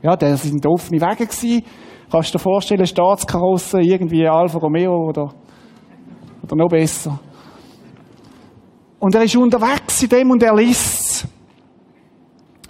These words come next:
Kleiner Zwischenhalt, wir haben auf der einen Seite den Philippus,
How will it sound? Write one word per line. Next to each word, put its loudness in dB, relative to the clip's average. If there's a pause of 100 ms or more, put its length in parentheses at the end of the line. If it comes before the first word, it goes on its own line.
(560)
Kleiner 0
Zwischenhalt, 0
wir 2
haben 0
auf -2
der -8
einen -2
Seite -2
den -6
Philippus, 0